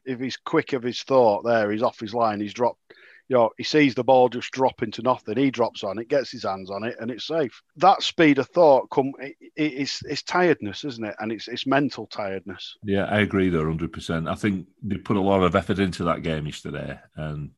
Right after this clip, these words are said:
Speaker 2: they, they did tire quite dramatically in the last twenty minutes.
Speaker 1: And the, well, the whole scenario of,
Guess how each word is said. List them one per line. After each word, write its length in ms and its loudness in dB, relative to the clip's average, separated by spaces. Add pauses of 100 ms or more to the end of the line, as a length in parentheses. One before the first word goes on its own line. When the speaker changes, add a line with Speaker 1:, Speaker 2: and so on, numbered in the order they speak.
(140)
Speaker 2:
they, 100 0
they 300 -2
did 240 -2
tire 340 -4 (260)
quite 220 0
dramatically 600 -4
in 80 -2
the 100 -2
last 180 -6
twenty 260 -10
minutes. 460 -16 (560)
Speaker 1:
And 300 -12
the, 100 -2
well, 200 2
the 100 4
whole 260 4
scenario 840 0
of, 140 -8